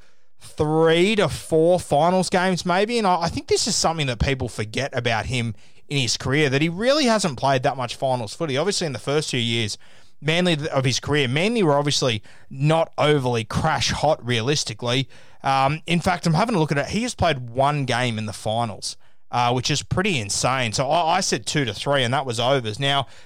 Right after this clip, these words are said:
the only finals game that he played in was all the way back in two thousand seventeen. That was four years ago. So a massive test for Tom Trbojevic coming into finals footy for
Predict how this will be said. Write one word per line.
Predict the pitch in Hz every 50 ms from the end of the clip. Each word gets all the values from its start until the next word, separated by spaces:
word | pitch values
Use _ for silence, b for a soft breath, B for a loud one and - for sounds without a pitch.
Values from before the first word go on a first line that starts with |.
| B
the | - 156
only | 180 226 240
finals | 208 - - 190 185 175 170 170 - -
game | 160 147 147 139
that | 117 -
he | 135 117
played | - - 135 131 151 156 139 107
in | 98 95 - - - - - - - -
was | 123 120
all | 139 165
the | 190
way | 202 180
back | 151 127 123 123 -
in | 113 98
two | - -
thousand | 113 123 110 98 101
seventeen. | 98 104 104 107 107 104 110
That | 131 139
was | - - -
four | - - - 139 127 120
years | 110 101 104 107 104 101 107
ago. | 101 - - 98 98 - B B B B B B
So | - 147 143
a | 135
massive | 139 151 151 165 156 - 185 156
test | - - 147 135 - -
for | 117
Tom | - 143 127 120 107
Trbojevic | 120 110 117 117 117 113 120 113 -
coming | - 131 127 123 120 113
into | 113 113 104 107
finals | - - - 117 113 117 113 107 -
footy | - - 117 113 117 113
for | - - 113 107 107 101